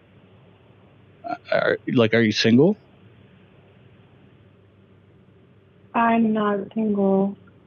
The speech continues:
Speaker 2: I, I'm not sure
Speaker 1: You're
Speaker 2: what
Speaker 1: not?
Speaker 2: exactly you're, you're expecting to deliver the package, but if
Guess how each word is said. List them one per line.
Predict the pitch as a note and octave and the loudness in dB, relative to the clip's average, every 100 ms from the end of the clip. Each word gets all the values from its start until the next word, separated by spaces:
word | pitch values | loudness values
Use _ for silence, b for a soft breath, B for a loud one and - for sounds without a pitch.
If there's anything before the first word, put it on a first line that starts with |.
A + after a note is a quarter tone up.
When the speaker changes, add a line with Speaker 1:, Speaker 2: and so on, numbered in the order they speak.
| _ - | _ -6
Speaker 2:
I, | G#3 | -4
I'm | F#3 G3 G3 | 0 2 2
not | G3+ F#3+ F#3 | 2 0 -2
sure | G3 G#3 F#3+ | -2 0 2
Speaker 1:
You're | C#3+ A#2+ | 4 4
Speaker 2:
what | A2+ A2 | 4 0
Speaker 1:
not? | - - - - - - - - - - | -6 -18 -20 -20 -20 -20 -20 -20 -20 -4
Speaker 2:
exactly | G#3+ G3 G3 F#3+ F#3+ G3+ | 0 2 2 0 2 2
you're, | F#3 F#3 F3+ F3 F3+ - - - | 4 2 2 2 -2 -8 -20 -4
you're | G3+ F#3+ | 0 2
expecting | F3 - F#3+ F#3+ G3 F#3+ F#3 | 0 -2 -2 0 2 2 2
to | F#3 | 0
deliver | F3+ F3+ F3+ F#3 | 2 2 2 2
the | F3 E3+ | 0 -2
package, | - F3+ G#3 G#3 F#3+ | -2 -4 0 0 0
but | F#3 E3+ | 0 0
if | - | 0